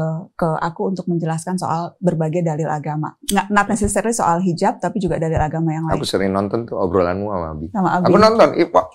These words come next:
Speaker 2: favorite itu, suka.
Speaker 1: Oh, thank you, thank
Speaker 2: Mm-mm.
Speaker 1: you. Kapan-kapan ngobrol sama
Speaker 2: Mau
Speaker 1: Abi juga
Speaker 2: banget,
Speaker 1: seru.
Speaker 2: mau banget.
Speaker 1: Siap, siap.
Speaker 2: Mau nggak lanjut, lanjut?
Speaker 1: Iya. Jadi Abi, Abi tuh, Abi tuh kasih analogi seperti ini.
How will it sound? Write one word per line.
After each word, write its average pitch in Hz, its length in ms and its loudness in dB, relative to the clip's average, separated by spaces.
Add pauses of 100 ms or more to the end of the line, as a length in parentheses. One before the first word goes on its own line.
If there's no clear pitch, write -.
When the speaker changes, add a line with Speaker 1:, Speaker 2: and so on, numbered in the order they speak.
(120)
Speaker 2:
favorite 156 480 2
itu, 87 200 -4
suka. 110 160 2
Speaker 1:
Oh, 392 200 0
thank 240 240 2
you, 240 140 -2
thank 220 180 0
Speaker 2:
Mm-mm. 208 160 2
Speaker 1:
you. 170 60 -2 (500)
Kapan-kapan 247 480 2 (360)
ngobrol 233 280 2
sama 233 120 2
Speaker 2:
Mau - 120 12
Speaker 1:
Abi 202 80 12
juga 175 120 10
Speaker 2:
banget, 170 280 10
Speaker 1:
seru. 208 320 -2
Speaker 2:
mau 131 220 8
banget. 98 280 4 (180)
Speaker 1:
Siap, 170 280 -4
siap. 160 200 -2
Speaker 2:
Mau 131 120 6
nggak 131 160 10
lanjut, 110 240 6
lanjut? 87 280 0 (120)
Speaker 1:
Iya. 190 220 -6 (360)
Jadi 294 180 4
Abi, 208 240 2
Abi 208 240 2
tuh, 311 240 0
Abi 196 280 0
tuh 226 120 -6
kasih 233 240 -2
analogi 180 380 0
seperti 185 420 -6
ini. 185 180 0